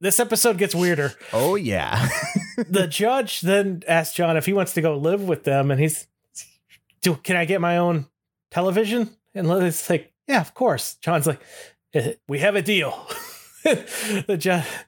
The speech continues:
Speaker 1: so the judge is like, "Am I on candid camera?"
Speaker 2: Yeah.
Speaker 1: Or <laughs>
Speaker 2: It's like, "Is this candid camera or what's going, what the hell is going on?"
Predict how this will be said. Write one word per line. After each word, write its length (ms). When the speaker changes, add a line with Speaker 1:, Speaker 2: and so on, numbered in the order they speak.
Speaker 1:
so 400
the 60
judge 240
is 80
like, 140
"Am 100
I 200
on 80
candid 420
camera?" 480
Speaker 2:
Yeah. 160
Speaker 1:
Or 120
<laughs> 200
Speaker 2:
It's 120
like, 120
"Is 160
this 180
candid 320
camera 480
or 80
what's 200
going, 260
what 180
the 100
hell 220
is 60
going 200
on?" 240